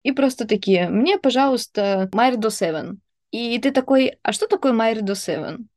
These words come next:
И потом уже, когда ты у всех японцев, коллекциях уже спрашиваешь, ты узнаешь, что Майрдо — это название сигарет Мебиус,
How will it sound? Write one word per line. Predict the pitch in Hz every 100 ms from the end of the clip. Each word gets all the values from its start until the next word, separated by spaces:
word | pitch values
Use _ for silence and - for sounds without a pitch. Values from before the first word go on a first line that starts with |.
| _ _ -
И | 247
потом | 277 285 381 370 320
уже, | 220 208
когда | 196 208
ты | 226 220
у |
всех | 190 214 202
японцев, | 185 190 170 185 160
коллекциях | 190 170 160 - -
уже | 165 165
спрашиваешь, | - 311 494 - 214 180
ты | -
узнаешь, | 330 349 294 196 185
что | 185 226
Майрдо — | 226 302 339 285 180 190 214 _ _
это | 214 220 240
название | 233 220 247 277 247 233
сигарет | - 220 330 -
Мебиус, | 202 180 175 196 214 -